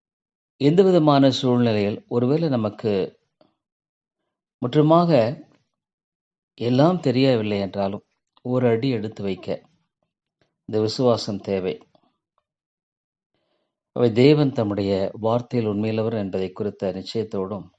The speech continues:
விசுவாசத்தோடும் நாம் முதல் அடியை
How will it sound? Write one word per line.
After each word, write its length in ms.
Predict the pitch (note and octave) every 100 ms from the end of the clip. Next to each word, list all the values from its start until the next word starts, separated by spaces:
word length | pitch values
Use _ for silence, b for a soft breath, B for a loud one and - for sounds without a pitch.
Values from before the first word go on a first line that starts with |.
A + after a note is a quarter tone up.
| _ _ _ _ _ _ _ _ _ _ _ _ _ _ _ -
விசுவாசத்தோடும் 1080 | C3+ - F#3+ E3 D3 B2 A2 G#2+ A2 F#2+ -
நாம் 500 | G#2 G2+ G2 - _ _
முதல் 580 | A2+ A#2 B2 C3+ B2 -
அடியை 580 | G#2 G2+ G2+ F#2+ -